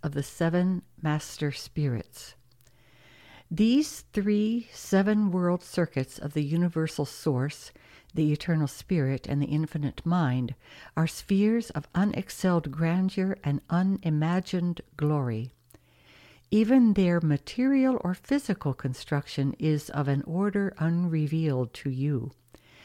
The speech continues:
Each circuit is diverse in material, and each world of each circuit is different, except for the seven worlds of the spirit, which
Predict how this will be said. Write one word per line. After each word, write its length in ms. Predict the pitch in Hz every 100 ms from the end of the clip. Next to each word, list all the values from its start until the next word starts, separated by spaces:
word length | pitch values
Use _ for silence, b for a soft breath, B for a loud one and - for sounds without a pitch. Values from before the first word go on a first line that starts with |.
| B B B B -
Each 380 | 214 208 -
circuit 500 | - - 180 - 214 -
is 160 | 147
diverse 540 | - 139 139 185 220 -
in 200 | 165 143
material, 680 | 143 - 185 185 190 214 240 b b b -
and 140 | 156
each 340 | - 185 - -
world 640 | 147 165 170 190 233 214 -
of 160 | 156
each 280 | 160 156 -
circuit 580 | - - 151 - 175 -
is 180 | - 143
different, 600 | - 208 202 - 104 - B B B B B
except 720 | 196 196 - 381 285 - -
for 320 | - - 190
the 120 | 185 180
seven 420 | - 208 214 247
worlds 520 | 233 196 190 180 180 -
of 200 | 170 165
the 80 |
spirit, 640 | 165 - 269 254 110 - - b b b b
which 220 | - 160